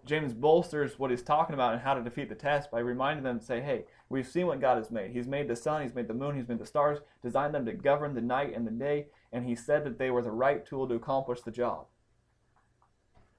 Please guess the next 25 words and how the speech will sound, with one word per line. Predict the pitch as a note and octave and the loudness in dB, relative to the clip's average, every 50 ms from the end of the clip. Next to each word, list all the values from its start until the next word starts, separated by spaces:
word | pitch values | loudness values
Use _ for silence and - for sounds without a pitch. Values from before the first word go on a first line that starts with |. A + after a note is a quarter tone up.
| _ _ _ _ _ _ _ _ _ _ - | _ _ _ _ _ _ _ _ _ _ -12
Doesn't | A#2 A#2+ C3 C3+ | -8 -6 -4 -4
that | A#2 F#2 - | -4 -4 -4
sound | C#3 B2+ B2+ | -4 -4 -2
like | A2+ A2+ | -2 -4
a | A2+ G2 | -4 -6
good | - A2+ A#2+ A#2+ | -2 -2 0 0
and | A2+ A#2 | 0 -2
perfect | B2+ B2 B2 A2 F2+ A2 | -2 -4 -4 -4 -6 -6
gift | A#2+ C3 - - - | -8 -8 -8 -10 -8
to | A2+ | -6
you? | A2 A#2+ C#3+ C#3+ - _ _ _ _ - | -6 -6 -6 -8 -14 _ _ _ _ -8
Good | - B2 B2 | -6 -4 -4
and | A#2 A2 | -4 -6
complete | G#2 A2+ A#2+ B2 A#2+ - B2 | -6 -8 -6 -6 -6 -6 -6
gift? | B2+ C3+ D3 D3 - - - - - - - - _ _ _ _ - _ _ _ _ - - - - - - _ _ _ _ _ _ _ _ - - - | -8 -8 -8 -10 -14 -20 -20 -20 -20 -20 -20 -20 _ _ _ _ -20 _ _ _ _ -20 -20 -20 -20 -20 -20 _ _ _ _ _ _ _ _ -20 -12 -8
<clears throat> | - - - E3+ D3 - - - - _ _ - - - - - - - - - _ - - - - - - _ _ _ _ - | -6 -6 -6 -6 -8 -10 -14 -18 -20 _ _ -12 -8 -8 -8 -8 -12 -18 -20 -20 _ -14 -14 -14 -14 -20 -20 _ _ _ _ -4
Defeating | - C#3+ C#3+ E3+ F3 F3 | -4 0 6 8 8 8
the | E3 D#3+ | 8 6
process, | - E3+ D#3+ E3 E3 E3 - - - - _ - | 6 6 6 6 2 -2 -8 -8 -12 -14 _ -2
process | - D#3+ E3 E3 - D#3 D3+ | 4 6 6 6 6 2 -4
of | C#3 - | -4 0
testation | - C#3 C3 - C#3+ C#3+ D3 D3 - D#3 C3+ | 0 -2 -2 0 -2 -2 -2 -2 -4 -4 -6
is | B2 - | -6 -6
clearly | - - D3 C#3+ C3+ B2 | -4 -2 -2 0 0 -2
possible. | - - F3 D#3+ E3+ - - - - - - - - | -2 -2 0 0 0 -2 -4 -10 -10 -10 -10 -12 -12